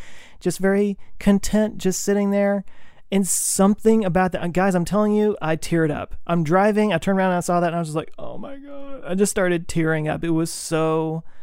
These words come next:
precious. I don't think that I started tearing up because somewhere in my mind I was like, "I spent a lot of money on that dog. Aw."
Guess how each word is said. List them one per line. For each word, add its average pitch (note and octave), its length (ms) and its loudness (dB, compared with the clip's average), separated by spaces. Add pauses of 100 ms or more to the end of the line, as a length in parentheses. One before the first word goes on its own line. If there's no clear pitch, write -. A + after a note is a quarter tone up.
(160)
precious. - 600 -6 (540)
I G3 140 4
don't G#3+ 220 4
think F3 320 0
that D#3 100 2
I D3+ 80 4
started D3+ 340 -2
tearing D#3 320 0
up D3 160 -2
because D#3 300 -2
somewhere D#3 300 0
in D3 60 -2
my C#3+ 120 -4
mind D3 260 -2
I D3 40 -2
was C#3 80 -4
like, D#3 140 0
"I C#4 100 -2
spent E3+ 200 2
a E3+ 40 2
lot F#3 180 2
of D4+ 60 0
money C4+ 260 2
on D3 140 2
that C#3+ 200 -2
dog. C#3+ 340 -2
Aw." B3 400 4